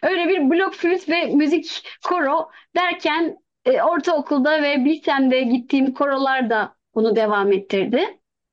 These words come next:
Üniversite ve evlilik sürecimde müziğe bir ara verdim. Yaptığım besteler rafa kalktı. Öyle süreçlerden geçtim. Em, Kerim ve Selim Altınok'un kırkıncı sanat yılı etkinliklerini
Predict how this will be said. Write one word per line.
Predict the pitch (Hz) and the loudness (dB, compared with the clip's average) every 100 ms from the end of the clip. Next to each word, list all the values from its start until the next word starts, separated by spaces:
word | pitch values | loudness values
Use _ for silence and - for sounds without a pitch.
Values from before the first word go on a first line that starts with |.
| _ _ _ _ - - - _ | _ _ _ _ -10 -8 -10 _
Üniversite | 339 392 381 381 - 359 359 320 - | 2 2 0 -4 -6 -4 -2 -2 -2
ve | 294 311 302 - | -2 0 -2 -2
evlilik | 302 302 320 320 | -2 0 0 -2
sürecimde | - 294 240 262 262 311 | -2 0 0 0 2 2
müziğe | 320 285 262 294 294 | 2 2 2 2 0
bir | 285 254 | 0 0
ara | 277 262 | 0 0
verdim. | 226 208 214 233 285 320 - _ _ | -2 -2 0 2 2 -2 -8 _ _
Yaptığım | - 285 277 - 277 269 | -4 -4 -2 -2 0 2
besteler | 262 254 - 262 247 247 | 0 -2 -4 -2 0 0
rafa | 226 233 240 | -2 -4 -4
kalktı. | 247 220 196 - 240 240 233 240 247 254 | -2 -2 -4 -6 -2 0 0 -2 -4 -4
Öyle | 247 233 | -2 0
süreçlerden | 233 247 226 226 233 226 226 220 214 | 0 0 0 0 -2 0 0 0 0
geçtim. | 208 202 - - 220 269 277 - - - _ _ _ _ - | 0 -4 -6 -2 2 2 2 -2 -10 -18 _ _ _ _ -4
Em, | 277 269 277 247 | 0 2 2 0
Kerim | - 359 349 381 | -2 -2 0 2
ve | 370 | 0
Selim | 311 359 330 339 - | 0 0 2 0 2
Altınok'un | 320 320 320 320 302 359 | 0 0 0 0 2 0
kırkıncı | - 302 339 320 349 | 0 0 2 2 0
sanat | 339 311 330 330 285 | 0 0 0 -2 -2
yılı | 262 254 | 0 0
etkinliklerini | 269 254 - 269 254 254 240 | -2 -4 0 0 2 0 0